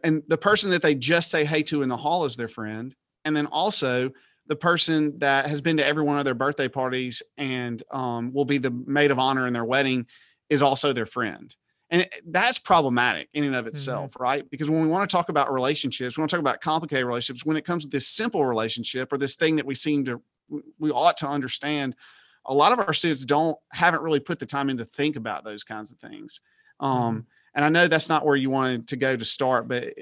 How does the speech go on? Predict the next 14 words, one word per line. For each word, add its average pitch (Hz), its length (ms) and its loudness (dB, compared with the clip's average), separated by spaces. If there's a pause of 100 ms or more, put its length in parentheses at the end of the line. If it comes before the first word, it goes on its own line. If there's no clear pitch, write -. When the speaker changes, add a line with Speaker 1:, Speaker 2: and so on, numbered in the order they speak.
(120)
Speaker 1:
I 147 80 -2
just, 143 300 2
Speaker 2:
Well 156 120 0
Speaker 1:
whenever 165 300 4
I, 143 100 6 (140)
whenever 160 360 2
I 143 80 4
talk 156 280 0
about 127 380 2
dating 147 480 4
or 120 80 0
I 123 60 -2
talk 135 240 -4
about 120 340 -4